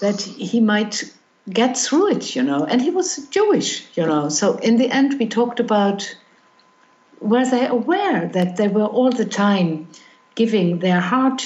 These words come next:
to the fate of a Jewish man, you know. And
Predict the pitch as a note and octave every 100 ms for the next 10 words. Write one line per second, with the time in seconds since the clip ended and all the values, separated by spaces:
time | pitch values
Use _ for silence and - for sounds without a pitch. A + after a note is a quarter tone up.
0 | - - F#3 F3+ D#3+ - A#3+ B3 B3 G3
1 | - F3 - E4+ D#4+ - C3+ C3 - -
2 | - D#3 D3+ C#3+ C#3+ - - - - _
3 | _ _ _ _ _ E3+ F3 F3 F3+ -